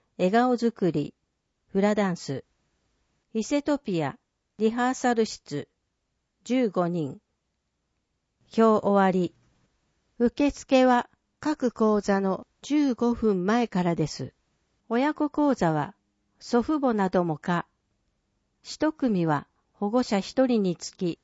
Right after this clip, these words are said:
子供二人までです。申し込み、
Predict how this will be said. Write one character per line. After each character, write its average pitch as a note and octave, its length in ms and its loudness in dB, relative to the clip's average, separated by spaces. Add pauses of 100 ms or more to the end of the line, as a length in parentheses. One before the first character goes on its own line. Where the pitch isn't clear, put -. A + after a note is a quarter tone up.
(160)
子 G#3+ 160 0
供 C4 260 0
二 C4 220 -2
人 A#3+ 140 -2
ま E3+ 140 0
で E3+ 120 2
で D#3 140 0
す。 - 280 -8 (1160)
申 A3+ 220 2
し - 100 -8
込 G3+ 200 6
み、 F3+ 220 2